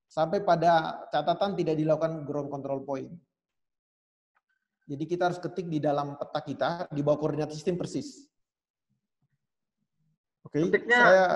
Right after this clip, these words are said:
Speaker 1: akan
Speaker 2: itunya
Speaker 1: manual,
Speaker 2: gimana,
Speaker 1: Om,
Speaker 2: Om?
Speaker 1: pakai teks. Pakai teks, Om, pakai teks.
Speaker 2: Oh, ketinggian bas meter. Oh, ini, ini, ini ya, manual ya?
Speaker 1: Iya, betul.
Speaker 2: Oke, sip.
Speaker 1: Tergantung,
Speaker 2: Gampang lah itu.
Speaker 1: ah, dat-, data itu kita ambil tanggal berapa, jumlah image berapa, ketinggian berapa,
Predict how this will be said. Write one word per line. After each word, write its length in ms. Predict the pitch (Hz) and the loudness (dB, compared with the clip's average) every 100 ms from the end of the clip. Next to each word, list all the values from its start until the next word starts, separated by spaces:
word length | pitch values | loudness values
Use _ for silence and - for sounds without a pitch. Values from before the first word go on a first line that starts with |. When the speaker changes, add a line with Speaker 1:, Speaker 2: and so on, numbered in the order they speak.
| 156 | 0
Speaker 1:
akan 160 | 165 165 165 156 _ _ _ _ _ | 0 0 -4 -10 _ _ _ _ _
Speaker 2:
itunya 320 | 190 196 247 | 4 6 6
Speaker 1:
manual, 80 | 254 | 6
Speaker 2:
gimana, 300 | 196 196 208 | 10 10 10
Speaker 1:
Om, 80 | 202 | 8
Speaker 2:
Om? 80 | 170 | 8
Speaker 1:
pakai 160 | 180 180 | 4 6
teks. 180 | 214 - - _ _ _ _ | 4 4 -8 _ _ _ _
Pakai 240 | - 226 185 185 | -2 2 4 4
teks, 180 | 220 - | 4 6
Om, 400 | 220 - - - | 4 4 -4 -6
pakai 200 | 185 - | -4 0
teks. 140 | 156 156 | 4 8
Speaker 2:
Oh, 560 | 180 196 208 208 214 202 | 10 12 12 12 12 10
ketinggian 480 | 196 - 175 185 208 | 6 4 6 8 8
bas 160 | 180 165 | 8 6
meter. 320 | 170 165 185 | 4 6 10
Oh, 80 | 202 | 10
ini, 320 | 202 226 226 190 | 10 8 8 6
ini, 320 | 202 214 202 | 8 8 8
ini 240 | 190 175 | 6 8
ya, 160 | 143 151 - - | 6 4 -2 2
manual 400 | 170 185 185 175 | 6 10 10 10
ya? 320 | 143 143 - _ | 8 6 2 _
Speaker 1:
Iya, 320 | 175 147 - - - _ _ _ | 4 4 4 -6 -18 _ _ _
betul. 320 | 156 214 190 139 | 4 6 8 8
Speaker 2:
Oke, 400 | 151 135 113 - _ | 6 4 -2 -14 _
sip. 320 | - 180 190 - _ _ _ 165 | 0 2 2 -2 _ _ _ 4
Speaker 1:
Tergantung, 480 | 175 185 202 262 | 8 8 10 8
Speaker 2:
Gampang 80 | 247 | 8
lah 120 | 151 139 | 4 2
itu. 120 | 135 | 0
Speaker 1:
ah, 300 | 156 175 175 175 | 2 4 6 8
dat-, 480 | 175 180 180 - | 6 6 -4 0
data 240 | 175 175 185 | 6 8 10
itu 160 | 190 | 8
kita 240 | 208 214 196 | 4 2 2
ambil 160 | 202 | 2
tanggal 240 | 202 165 160 | 0 2 2
berapa, 640 | 151 170 180 190 185 185 | 6 4 4 2 2 0
jumlah 280 | 151 147 156 | -2 2 2
image 240 | 160 175 160 | 2 -2 -2
berapa, 400 | 151 160 165 175 | 2 2 2 0
ketinggian 480 | 170 151 143 143 139 | -2 -6 -4 -2 0
berapa, 240 | 151 | 0